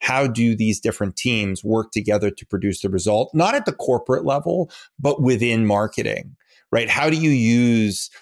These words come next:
the insights that your comms team is getting out of the marketplace and your competitive intelligence team? How do you use the persona research that product marketing is doing? Like, how do you,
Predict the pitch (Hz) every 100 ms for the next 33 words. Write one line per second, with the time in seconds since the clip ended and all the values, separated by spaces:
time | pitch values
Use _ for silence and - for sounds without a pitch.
0 | _ 123 120 131 127 - 117 107 - -
1 | 110 104 - 110 - 123 117 117 - 113
2 | 104 101 95 - 110 104 98 98 98 104
3 | 101 - - - 104 95 98 95 - 107
4 | 104 113 110 101 92 101 104 - 95 -
5 | 101 95 - - - 139 147 135 127 123
6 | 101 117 - - 110 107 98 98 104 95
7 | - 101 - 101 104 98 98 107 95 95
8 | 90 107 98 98 95 135 147 175